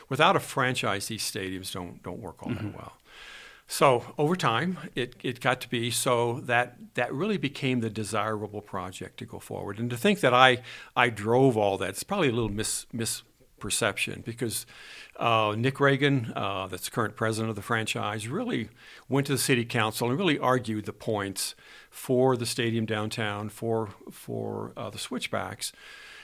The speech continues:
Speaker 1: And then along that time, Widener, Dean Widener, if you haven't heard a story, it's a wonderful story, wonderful man.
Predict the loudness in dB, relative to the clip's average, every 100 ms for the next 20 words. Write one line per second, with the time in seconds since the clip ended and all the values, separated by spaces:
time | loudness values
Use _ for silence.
0 | -4 2 6 6 8 6 4 2 4 6
1 | 6 6 6 6 6 2 2 0 0 4
2 | 4 4 4 2 0 -6 -4 -2 -2 0
3 | 0 0 0 0 0 -2 -4 -6 -6 0
4 | 0 0 -6 -6 -4 -4 -2 0 0 0
5 | -6 -8 -8 -10 -12